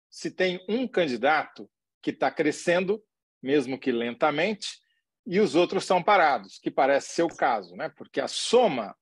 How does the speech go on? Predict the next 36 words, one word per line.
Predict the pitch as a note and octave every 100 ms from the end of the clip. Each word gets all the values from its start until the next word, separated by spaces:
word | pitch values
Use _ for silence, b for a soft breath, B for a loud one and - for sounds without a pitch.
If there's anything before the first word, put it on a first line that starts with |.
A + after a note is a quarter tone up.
| -
dos | D3+ C#3+ A2
votos | A2+ C3 A#2 - G#2
dos | C3 E3
adversários | F3+ C3 C3+ B2 - F#3+ F3+ C3
do | A2
Lula | A#2 C#3+ F#3 A#2 - b b b
continua | - G#3 - F#3+ F3+ A3 -
a | F#3
mesma | G3+ D3+ G#3+ F#3+ A#2 A2+ A2
há | D#3 D#3
três | - G#3+ B3+
pesquisas | - E3+ - - C3+ A#2+ G#2
ipec, | G#2 F#2+ -
há | G#2
três | - A3+
rodadas | D3+ D3+ A#2+ A2 G#2
do | G2
ipec. | F#2+ D2+ -
Tá | -
quarenta | B2+ D#3 F3 F3
e | F3+
quatro | - D3+ D3 -
por | E3
cento | - F#3 G#3 _ _ _ _
e | F#3+
agora | C#3+ C#3+ F#3+ - _ _ _ _ _ _ -
chegou, | - B2+ D3+
então, | D3 D3+
a | E3+
quarenta | E3+ D#3 F3 D#3+
e |
oito | D#3+ F#3 F#3+ _ _
versus | C3+ D#3 D3+ -
quarenta | - D#3+ E3 E3
e | F#3+
quatro. | B2 F#2+ -